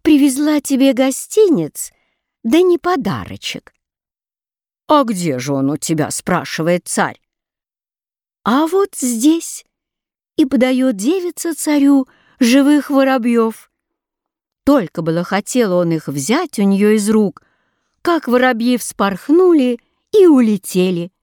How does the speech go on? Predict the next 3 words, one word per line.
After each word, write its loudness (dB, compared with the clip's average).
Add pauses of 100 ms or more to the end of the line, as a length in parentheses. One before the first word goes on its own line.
(960)
«Ну, — 2
говорит 0
царь, — -8